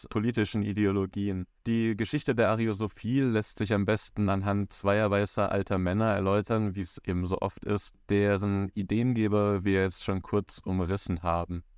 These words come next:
Obwohl in ihrem Denken beide dem völkischen Nationalismus und Okkultismus verfallen, könnten die Lebensgeschichten der beiden kaum unterschiedlicher sein.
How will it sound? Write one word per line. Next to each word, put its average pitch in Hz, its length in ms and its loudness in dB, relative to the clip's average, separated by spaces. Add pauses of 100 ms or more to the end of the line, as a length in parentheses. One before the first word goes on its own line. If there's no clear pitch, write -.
(100)
Obwohl 110 460 0
in 113 140 2
ihrem 101 180 2
Denken 101 400 0
beide 107 320 4
dem 95 460 0
völkischen 98 480 -2
Nationalismus 98 800 -2
und 98 120 -4
Okkultismus 110 600 -4
verfallen, 98 680 0
könnten 101 380 -4
die 95 60 0
Lebensgeschichten 101 760 -2
der 95 80 2
beiden 92 300 0
kaum 95 240 -2
unterschiedlicher 90 680 -4
sein. 85 300 -4